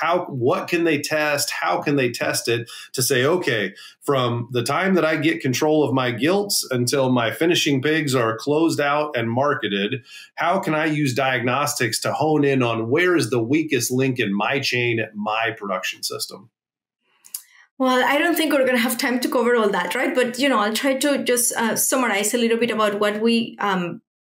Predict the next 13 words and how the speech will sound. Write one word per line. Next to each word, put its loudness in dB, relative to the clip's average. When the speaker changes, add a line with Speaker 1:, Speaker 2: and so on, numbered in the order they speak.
Speaker 2:
how, -4
how 2
we 4
see 2
diagnostics -2
these 0
days, 0
uh, -2
for 0
myco. -2
And 4
we 2
have, 0